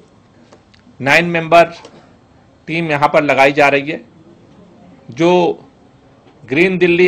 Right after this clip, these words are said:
ऐप से जितने data आएंगे, complain आएंगी, उनको दिल्ली के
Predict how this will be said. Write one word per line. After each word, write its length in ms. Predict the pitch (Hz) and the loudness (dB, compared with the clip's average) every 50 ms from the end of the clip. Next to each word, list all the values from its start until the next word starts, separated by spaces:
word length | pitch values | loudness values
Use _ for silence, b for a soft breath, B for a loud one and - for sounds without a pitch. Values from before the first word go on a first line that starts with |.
| 180 139 | 2 2
ऐप 240 | 143 156 170 180 180 | 4 4 4 2 0
से 200 | - - 190 170 | -4 -6 -6 -6
जितने 340 | 143 139 139 165 165 170 | -6 -8 -8 -8 -8 -6
data 340 | 156 151 143 147 - 175 165 | -2 -2 -2 0 2 2 4
आएंगे, 400 | 160 160 156 160 165 160 165 170 | 4 4 2 0 -2 -2 -4 -6
complain 520 | 170 - 151 135 131 131 139 147 156 165 160 | -4 -6 -8 -8 -6 -4 -4 -4 -2 -2 -2
आएंगी, 380 | 151 151 156 156 165 170 170 - _ _ _ _ _ _ _ _ - - - _ _ _ _ _ | -2 -2 -2 -2 -6 -10 -10 -12 _ _ _ _ _ _ _ _ -20 -20 -20 _ _ _ _ _
उनको 380 | 156 165 170 175 - 208 208 180 | -6 -6 -6 -2 2 2 2 2
दिल्ली 380 | 143 160 160 170 170 202 202 | 2 -2 -2 0 0 -2 -2
के 420 | 190 202 196 196 196 180 147 151 | 0 0 2 2 2 0 -2 -6